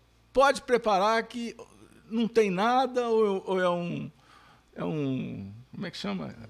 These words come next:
aquelas bombinhas pequenininhas? Estalinho. <laughs> Eu costumo nem ser um estalinho, não tem estalo nenhum. Porque é o sensacionalismo,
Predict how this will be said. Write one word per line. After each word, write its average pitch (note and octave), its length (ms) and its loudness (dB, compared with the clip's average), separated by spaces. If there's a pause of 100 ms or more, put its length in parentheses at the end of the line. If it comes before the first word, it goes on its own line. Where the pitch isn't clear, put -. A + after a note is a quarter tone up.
aquelas C3 320 -6
bombinhas B2+ 480 0
pequenininhas? B2+ 640 -4 (1800)
Estalinho. F3+ 840 2 (640)
<laughs> - 920 -18
Eu G3 100 -10
costumo A#3 380 0
nem C4+ 220 2
ser A3+ 200 2
um C#4 120 0
estalinho, D3 640 4
não B2+ 40 0
tem F3 160 -2
estalo D#3 500 0
nenhum. C#3+ 380 -2 (1400)
Porque - 320 -10
é B2 100 -2
o D#3+ 260 -6
sensacionalismo, A#2 1700 0